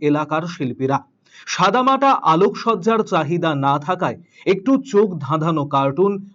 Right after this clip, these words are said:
মডেল, বাহারি আলোকসজ্জার ওপর কাজ হচ্ছে। রাতন এলাকার শিল্পীরা ডিজিটাল এই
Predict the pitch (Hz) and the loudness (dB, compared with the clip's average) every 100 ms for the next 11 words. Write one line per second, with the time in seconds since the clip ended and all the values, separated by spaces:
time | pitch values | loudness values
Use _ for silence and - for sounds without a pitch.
0 | - 127 147 175 233 240 170 135 147 180 | -10 -2 0 2 2 2 0 0 0 0
1 | 208 180 147 160 - 160 143 156 143 135 | 0 0 0 -2 -2 -4 -4 -2 -2 -2
2 | 165 165 160 131 - 135 - 127 - _ | -2 -2 -2 -4 -4 -12 -10 -12 -12 _
3 | _ - - 147 175 262 285 277 269 277 | _ -20 -4 0 2 2 2 2 2 0
4 | 262 226 220 247 208 135 151 156 165 220 | 0 0 0 0 0 0 0 -2 -2 -2
5 | 233 226 165 175 | 0 0 0 -2